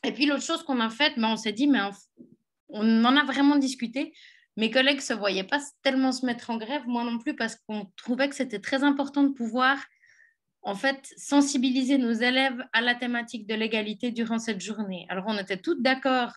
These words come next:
toutes et tous d'accord, qu'on pouvait pas faire un jour, euh, comme si de rien n'était. On était tout à fait d'accord qu'il fallait qu'on fasse quelque chose. Et en fait, ce qu'on a fait, c'est qu'on a fait, euh, venir le sem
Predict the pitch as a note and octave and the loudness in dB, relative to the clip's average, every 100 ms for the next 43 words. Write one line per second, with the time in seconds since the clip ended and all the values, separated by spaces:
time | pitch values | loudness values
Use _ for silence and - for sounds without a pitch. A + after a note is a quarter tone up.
0 | - D#4 A#3+ E3 F3 E3+ F4 E4+ F#3 F#3 | -6 -4 -4 -4 -4 0 -2 -2 -6 -6
1 | B3+ D4+ D4 - - - - _ - A#3 | -2 -4 -6 -18 -20 -20 -20 _ -2 -2
2 | A#3+ A#3 A3+ C#4 C#4+ D4+ D#4 D4 _ _ | 2 2 4 6 6 6 4 2 _ _
3 | _ _ - - C4+ C4+ C#4 C#4 C4+ - | _ _ -10 0 4 6 6 4 0 -4
4 | A3 G3+ A3+ C4 C4+ C#4 - - G#3 A3 | -4 -4 -2 -2 0 -2 -4 -4 -2 0
5 | G#3 G#3+ - A#2 - - - - B3+ B3 | -2 -2 -4 -4 -4 -6 -8 0 2 2
6 | A#3+ A#3+ B3+ B3 B3 F#3+ E3 _ _ - | 2 2 2 2 0 -4 -6 _ _ -20
7 | - - - F#3+ F#3+ F#3 C#4 C#4 C4+ B3+ | -20 -18 -8 -6 -2 -4 -2 -2 0 -2
8 | A#3+ B3 B3+ B3+ - G#3 G3 F3+ F3 B3 | -4 -6 -10 -10 -6 -6 -6 -8 -6 -6
9 | - B3+ A3 A3 G#3 C4 D4 A3+ G3 G3 | -4 -8 -8 -8 -8 -6 -6 -6 -8 -8
10 | C4+ - G#3 G3+ - C4 C4+ B3 A3+ G3+ | -12 -10 -8 -8 -2 0 0 -2 -4 -4
11 | F#3+ F#3+ B3 B3 A#3+ G#3+ G3+ G3 B3+ C4+ | -6 -2 0 2 2 2 0 -2 -2 -2
12 | B3 G3+ - A#3+ D4+ B3+ | -2 -6 -4 -2 0 -2